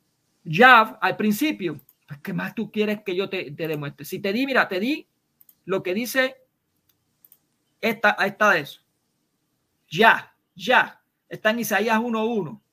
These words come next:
treinta y ocho uno uno, Isaías uno uno, Nehemías uno uno. Y hay muchos más, o sea, tengo muchos más, no sé si alcanzas a verlo,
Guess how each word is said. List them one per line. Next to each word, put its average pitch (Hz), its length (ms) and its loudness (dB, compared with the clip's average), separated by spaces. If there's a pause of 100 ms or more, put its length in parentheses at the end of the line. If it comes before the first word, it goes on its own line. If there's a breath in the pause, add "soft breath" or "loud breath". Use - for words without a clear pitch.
(120)
treinta 180 320 -6
y 196 60 -2
ocho 240 300 -2
uno 233 240 -4
uno, 208 340 -6 (240)
Isaías 208 680 -2
uno 226 320 -4
uno, 180 360 -6 (260)
Nehemías 220 720 -2
uno 247 340 -6
uno. 196 380 -8 (1040)
Y 196 120 -6
hay 185 100 0
muchos 240 320 2
más, 233 340 0
o - 40 -16
sea, 180 180 -4
tengo 190 220 -4
muchos 262 280 -6
más, 220 200 -2
no 185 80 -6
sé 220 100 -10
si 214 120 -6
alcanzas 202 440 -4
a 175 60 -2
verlo, 190 300 -6